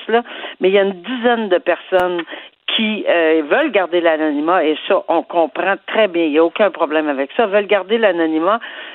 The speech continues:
et qui ont raconté des histoires à faire dresser les cheveux sur la tête parce qu'évidemment, on peut maintenant peut-être penser à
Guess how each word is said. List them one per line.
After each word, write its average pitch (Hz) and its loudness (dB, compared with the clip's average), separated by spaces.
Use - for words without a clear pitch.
et 190 2
qui 240 2
ont 226 4
raconté 247 2
des 190 0
histoires 214 4
à 185 2
faire 160 -2
dresser 175 0
les 175 2
cheveux 190 0
sur 190 2
la 143 -2
tête 180 -2
parce 151 -4
qu'évidemment, 160 0
on 175 4
peut 208 2
maintenant 190 0
peut-être 180 2
penser 233 0
à 185 -2